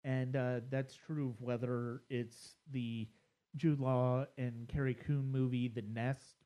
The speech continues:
which I reviewed via I F C Screener, um, that played on the opening night of the festival, or a documentary like John Lewis' Good Trouble about the late civil rights icon that played a couple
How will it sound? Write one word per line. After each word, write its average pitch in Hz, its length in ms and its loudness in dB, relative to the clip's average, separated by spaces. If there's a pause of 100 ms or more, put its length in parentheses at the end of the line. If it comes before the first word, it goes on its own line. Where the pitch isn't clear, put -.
(100)
which 120 400 -6
I 127 60 -4
reviewed 117 580 -2
via 107 380 0 (160)
I 110 140 -2
F 107 160 -2
C 120 220 -4
Screener, 123 540 -4 (840)
um, 113 520 -6 (960)
that 123 300 -2
played 127 380 0
on 120 320 -2
the 120 180 -2
opening 120 320 -2
night 135 220 0
of 170 100 -4
the 185 80 -6
festival, 220 560 -6 (720)
or 131 600 2
a 127 280 0
documentary 131 640 -2
like 127 240 0
John 123 280 -4
Lewis' 127 360 -2
Good 113 200 -4
Trouble 143 440 -2
about 131 280 0
the 120 40 -6
late 113 280 -6
civil 110 260 -6
rights 131 320 0
icon 135 720 0
that 117 340 -2
played 123 240 -2
a 117 60 -2
couple 117 460 -6